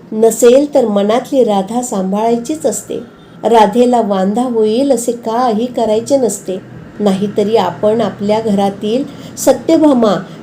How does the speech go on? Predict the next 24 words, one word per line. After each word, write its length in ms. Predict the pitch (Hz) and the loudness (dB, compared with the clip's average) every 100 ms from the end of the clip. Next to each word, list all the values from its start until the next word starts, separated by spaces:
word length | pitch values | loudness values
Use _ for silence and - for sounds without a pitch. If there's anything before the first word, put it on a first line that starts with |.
| - | 0
किंवा 280 | 277 254 226 | 4 4 4
रुक्मिणीला 680 | 226 240 277 302 294 262 | 0 0 2 2 2 0
सांगायला 560 | 240 208 196 220 240 254 | -2 -2 0 0 2 0
मोकळे 360 | 254 233 254 277 | 0 -2 2 0
असतोच 500 | 247 - 339 359 - | 0 -2 -2 -2 -6
की, 160 | 220 190 165 170 - - | -8 -8 -10 -16 -18 -12
"नारी 500 | 233 262 262 277 359 | -2 0 2 4 2
मज 320 | 277 233 240 302 | 4 2 4 2
बहु 500 | 214 208 214 330 320 | 2 0 0 2 2
असती, 580 | - 233 233 208 190 - - - - | 4 2 0 -4 -4 -6 -14 -14 0
परिप्रीती 800 | 247 262 330 269 220 - 240 233 | 2 4 2 0 -2 -2 -2 -2
तुझ 200 | 220 202 | -4 0
वरती." 640 | 269 311 208 185 - 175 - - - - | 2 2 2 0 -4 -12 -12 -16 -18 -6
रुक्मिणी 560 | 196 190 208 220 240 226 | -2 -2 0 2 4 2
आणि 280 | 202 208 233 | 2 0 -2
सत्यभामा 880 | 208 - - 262 247 220 220 285 - - - | -2 -2 2 2 2 -2 0 -2 -4 -12 -2
यांना 280 | 262 269 294 | 2 4 4
आपले 380 | 294 220 240 277 | 2 0 0 0
प्रेम 440 | 277 240 233 277 | 0 2 4 4
त्यांच्यावर 640 | 277 220 196 190 240 262 277 | 0 -2 -2 -2 -2 0 0
असल्याचे 460 | 233 - 240 240 | -2 -2 -2 -2
पटवून 560 | 277 220 202 214 294 311 | -2 -4 -4 -2 0 2
द्यावे 300 | 330 311 302 | 2 0 0
लागते. 340 | 208 - 175 | -4 -6 -8